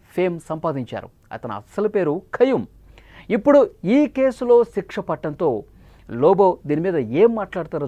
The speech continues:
చూడాలి. ఎందుకంటే ఏడేళ్లుగా కోర్టులో ఉన్న నేపథ్యంలో ఏదో రకంగా ఈ కేసు నుంచి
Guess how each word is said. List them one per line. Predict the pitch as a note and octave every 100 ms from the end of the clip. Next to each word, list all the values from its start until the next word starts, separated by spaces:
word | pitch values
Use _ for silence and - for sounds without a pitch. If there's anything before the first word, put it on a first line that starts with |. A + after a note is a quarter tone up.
| C3
చూడాలి. | C3 F3+ F3+
ఎందుకంటే | D3 F3+ F#3+ F3+ D#3 - B2+
ఏడేళ్లుగా | C#3+ F#3 G3 E3 B2+ -
కోర్టులో | C3 - D#3
ఉన్న | D3 C#3
నేపథ్యంలో | C3+ C3+ F3 A#3+ - - C3+
ఏదో | G3+ B3
రకంగా | A3+ A3+ B3
ఈ | G#3+
కేసు | A3 G#3+ A3
నుంచి | F#3